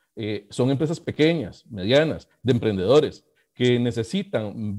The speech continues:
velar, velar por el desarrollo de sus actividades económicas, pero con un sistema que les permite no solamente, eh, resolver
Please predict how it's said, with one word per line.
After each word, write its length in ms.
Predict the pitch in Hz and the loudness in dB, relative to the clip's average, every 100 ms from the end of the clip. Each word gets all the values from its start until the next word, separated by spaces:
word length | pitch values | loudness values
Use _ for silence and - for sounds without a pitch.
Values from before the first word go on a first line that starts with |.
| 107 | -2
velar, 420 | 117 123 160 165 | 0 2 2 2
velar 460 | 113 117 147 127 - - | -2 2 2 0 -2 0
por 220 | 131 - | 0 0
el 140 | 120 | -6
desarrollo 640 | 110 104 110 151 185 127 - _ | -8 -8 -2 0 0 -4 -8 _
de 80 | 120 | -8
sus 160 | 104 104 | -2 -2
actividades 420 | - 110 120 139 | 0 2 4 2
económicas, 500 | 160 156 170 190 233 - _ | 0 -2 -2 -4 -8 -12 _
pero 160 | 143 135 | -2 -2
con 140 | 117 | -2
un 100 | 143 | -4
sistema 340 | 170 - 156 160 | -4 -2 -2 -2
que 80 | |
les 140 | 156 123 | -4 -2
permite 320 | 127 143 139 | -2 -2 -2
no 100 | 117 | -2
solamente, 640 | 147 151 175 143 98 90 _ _ | -2 -2 0 -2 -6 -14 _ _
eh, 180 | 123 120 - | -2 -2 2
resolver 840 | 127 139 117 117 139 190 127 98 | 2 2 0 -2 0 0 -2 -8